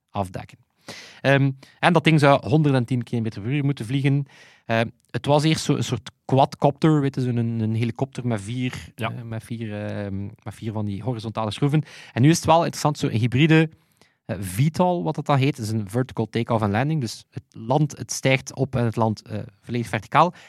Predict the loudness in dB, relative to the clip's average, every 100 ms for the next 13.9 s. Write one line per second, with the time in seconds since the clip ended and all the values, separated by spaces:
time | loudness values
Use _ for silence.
0 | -20 _ 2 4 4 0 -2 0 2 2
1 | 0 2 2 2 -4 -2 0 0 -4 -6
2 | -4 -2 -4 -6 -8 -8 -14 -14 _ -16
3 | -12 -12 -10 -8 -4 -2 0 -2 0 2
4 | 2 -2 -18 -20 -20 _ _ -6 -6 -2
5 | -2 2 0 0 0 -2 -2 _ _ -6
6 | -2 0 0 -4 -10 -20 _ _ 2 2
7 | 4 0 0 -4 -6 -6 -2 0 2 2
8 | 0 -2 -4 -4 -2 0 4 4 2 -2
9 | -4 -4 -2 -4 -6 -12 -6 -4 -4 -6
10 | -4 -2 -4 -6 -10 _ _ _ _ _
11 | -6 -4 -6 _ -10 -4 -2 -4 -6 -20
12 | _ _ _ _ _ _ -16 2 2 4
13 | -2 -10 _ _ -4 0 2 2